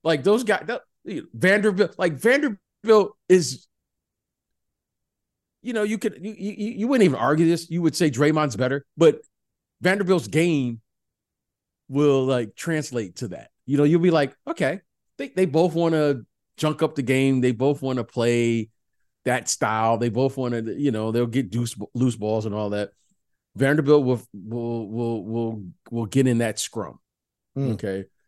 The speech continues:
Speaker 1: D'Lo, he's not, he's not afraid of the moment. Like, he's not like some
Speaker 2: I mean,
Speaker 1: young
Speaker 2: he
Speaker 1: guard.
Speaker 2: disappeared in the play-in.
Speaker 1: Yeah, yeah, okay. Name me a g-, name me a guy who hasn't had a bad game in the playoffs. Like, you and I watched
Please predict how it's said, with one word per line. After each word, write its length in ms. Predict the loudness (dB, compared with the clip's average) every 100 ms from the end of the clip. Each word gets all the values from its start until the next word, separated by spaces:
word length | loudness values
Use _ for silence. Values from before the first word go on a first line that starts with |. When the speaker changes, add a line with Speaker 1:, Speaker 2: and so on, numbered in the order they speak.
| _ _ _ -2
Speaker 1:
D'Lo, 680 | 4 4 6 6 6 4 -4 _ _ _ _ _ _ _ _ _ _ _
he's 180 | -4 0
not, 220 | 0 0 -8 -6
he's 180 | 0
not 140 | 4 2
afraid 280 | 4 4 4
of 60 |
the 60 | 2
moment. 400 | 2 2 0 -6 _ _
Like, 180 | 0 0
he's 220 | 2 0
not 220 | 2 0 2
like 180 | 0
some 240 | 0 -2 -2
Speaker 2:
I 20 |
mean, 60 | 0
Speaker 1:
young 200 | 0 0
Speaker 2:
he 80 | 0
Speaker 1:
guard. 180 | -2 0
Speaker 2:
disappeared 540 | 0 0 2 2 2
in 140 | -2
the 60 | -6
play-in. 460 | -4 -4 -4 -8 -14 _ _ _ _ _
Speaker 1:
Yeah, 340 | -10 -4 -2 -2
yeah, 260 | -4 -4 -6
okay. 420 | -2 0 2 -2 -6 -14 -20 _ _ _ _ _ _ _ _ _ -20 -20 -20
Name 300 | -16 -2 0
me 80 | 2
a 80 | 0
g-, 140 | 0 -4
name 240 | 0 0
me 60 | 2
a 80 | 0
guy 400 | 0 0 2 2
who 240 | 2 0
hasn't 320 | 0 -2 -2
had 80 | -2
a 80 | -2
bad 160 | -4 -4
game 120 | -4
in 60 | -6
the 40 |
playoffs. 420 | -8 -10 -10 -18 _
Like, 200 | -6 -4
you 180 | -2 0
and 80 | 2
I 120 | 2
watched 400 | 2 2 2 0